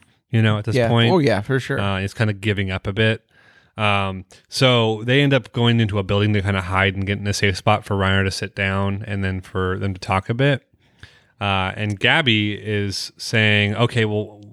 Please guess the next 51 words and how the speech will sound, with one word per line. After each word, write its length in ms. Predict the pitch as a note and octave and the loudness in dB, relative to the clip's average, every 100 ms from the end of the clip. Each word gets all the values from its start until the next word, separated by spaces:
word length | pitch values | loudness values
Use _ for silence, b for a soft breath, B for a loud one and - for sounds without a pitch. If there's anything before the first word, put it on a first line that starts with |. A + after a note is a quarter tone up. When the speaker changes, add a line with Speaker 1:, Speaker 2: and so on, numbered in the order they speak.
| - A2 A#2 | -20 -16 -2
Speaker 1:
this 200 | C3+ C3+ | 0 2
is 180 | A2+ | 0
good. 340 | G#2+ A#2+ A2+ A2+ | 0 -2 -4 -4
We, 140 | B2+ - | -4 -4
we 80 | C3 | -2
can't 340 | E3+ C#3 A#2+ | 0 -2 0
let 260 | A#2+ A2+ - _ | 2 2 -2 _
Aaron 360 | A#2 A#2 A2 G#2+ | 0 2 2 2
destroy 540 | G#2+ - A#2 G#2+ G2+ G#2 | -2 -2 0 2 2 0
all 280 | A2+ G#2 G2+ | 2 2 2
of 500 | F#2+ G2+ G2 F2+ - - b b b | -2 -2 -2 -6 -14 -20 b b b
frickin' 560 | - A#2+ G#2+ G2 F#2+ G2 | -2 0 2 0 -2 -2
the 80 | G#2 | -2
world, 360 | G2 F2+ - - | -2 -4 -10 -4
right? 240 | G#2 G2+ | 2 2
Speaker 2:
Right. 180 | A2+ A2+ b b b | 2 -2 b b b
Speaker 1:
We 100 | A#2+ | -2
can't 140 | A2+ C3+ | 2 2
let 80 | B2 | 2
him 40 | |
destroy 320 | A2+ - A2+ | 2 2 2
all 80 | G2+ | 2
of 80 | G2+ | 0
humanity." 440 | G2 F#2+ F2+ F2+ - _ _ _ _ _ _ _ _ _ - | -4 -6 -6 -10 -12 _ _ _ _ _ _ _ _ _ -6
So 220 | - A2+ | 0 0
she 180 | G#2 A#2+ | 2 0
says, 380 | - A2 G#2 A2 | 2 2 0 0
"We 120 | A#2 | 0
have 160 | G#2 | 0
to 80 | - | -2
go 220 | A2 A2 | -2 0
kill 320 | A#2 - A#2 C3 - | -2 0 0 -2 -2
Aaron. 240 | D#3+ A#2+ | 0 2
We 40 | G2+ | 0
have 80 | G#2+ | -2
to 60 | |
kill 180 | B2 F#3 | 0 0
him. 80 | A2 | 0
We 60 | G#2+ | -2
have 60 | |
to 80 | - | 0
get 160 | A#2 A2+ | 0 2
him 80 | |
and 80 | G#2+ | 0
kill 180 | - F#2+ | -2 -8
him." 120 | F#2+ _ B B B B B - G#2+ | -12 _ B B B B B -4 -2
Um, 480 | G2 G2 F#2+ G2 G#2 | 0 0 -2 -4 -6
and 120 | G#2+ | -4
Reiner 440 | G#2+ A2+ B2+ B2+ | 2 4 4 4
is 140 | A#2 G#2 | 4 2
like, 400 | G#2+ G2 - | 0 0 -6